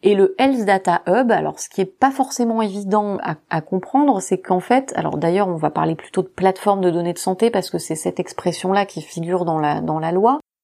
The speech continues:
En fait, l'expression plateforme de données de santé recouvre deux, deux choses. La première, c'est un organisme qui,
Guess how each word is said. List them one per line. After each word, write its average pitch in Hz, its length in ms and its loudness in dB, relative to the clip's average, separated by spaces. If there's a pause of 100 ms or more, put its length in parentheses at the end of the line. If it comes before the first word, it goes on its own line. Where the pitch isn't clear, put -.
(280)
En 175 140 2
fait, 269 220 2
l'expression 208 540 0
plateforme 220 360 0
de 226 80 4
données 190 220 0
de 190 40 -8
santé 240 560 0 (360)
recouvre 208 640 0
deux, 233 580 0
deux 196 180 -2
choses. 170 400 -6 (460)
La 180 240 4
première, 240 520 2 (100)
c'est 240 420 2
un 180 160 0
organisme 208 640 -2 (180)
qui, 214 340 0